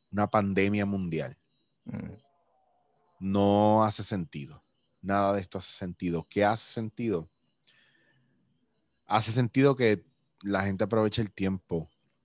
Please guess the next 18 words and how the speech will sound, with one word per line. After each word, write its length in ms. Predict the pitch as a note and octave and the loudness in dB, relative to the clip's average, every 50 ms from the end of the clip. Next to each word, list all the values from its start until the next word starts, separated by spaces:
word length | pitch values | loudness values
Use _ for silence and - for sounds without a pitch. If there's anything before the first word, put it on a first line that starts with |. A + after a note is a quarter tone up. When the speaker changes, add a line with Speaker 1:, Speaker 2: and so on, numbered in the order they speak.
| _ _ _ _ _ _ _ _ _ _ _ _ _ _ _ _ - | _ _ _ _ _ _ _ _ _ _ _ _ _ _ _ _ -6
Speaker 1:
con 180 | E2+ G#2+ G2 F2+ | -2 0 0 0
su 120 | - G#2+ | -2 -4
familia, 680 | - - F#2+ F2 G2 G#2 G#2+ A2 G#2+ G#2+ G#2+ G#2+ G#2+ G2+ | -2 -2 0 2 2 2 2 4 4 4 4 4 4 2
con 160 | - G2 F#2 | 2 -2 -4
sus 120 | F2 E2+ | -4 -4
seres 240 | - G2+ F#2 F#2+ F2+ | -2 -2 -2 -2 -4
queridos, 640 | - - G#2 F#2 F#2+ G2+ G#2 G2 G2 G2 F#2+ F#2 | -2 0 2 2 4 4 4 6 6 6 4 4
con 140 | - - F#2 | 0 -4 -6
sus 180 | E2+ - F#2+ F2+ | -4 -4 -2 -2
amigos, 640 | F2+ F2 F2+ F#2+ G2 G2+ G2+ F#2+ G2 F#2 F#2 F2+ - | 0 0 0 0 2 2 2 4 4 4 4 2 0
con 440 | - G2 F#2 F2+ F2 F2 F2 F2 F#2 | -2 -2 0 0 0 -2 -2 -2 0
la 120 | F#2 F2 | 0 0
gente 240 | F2+ G2 F#2+ F2 G#2+ | 0 -2 -2 -2 0
que 100 | G2+ G#2 | 0 0
tiene 240 | F#2+ G#2+ G#2 G#2 G2+ | 0 0 -2 -2 -2
cerca 440 | - - A#2 A#2+ - - G#2+ - - | 0 0 -2 -2 0 -2 -4 -2 -2
para 260 | - E2+ E2+ D#2+ - | -2 -2 -2 -2 -2
poder 400 | E2+ E2 E2+ F#2 G2 G#2 A#2 | -2 0 2 2 2 0 -2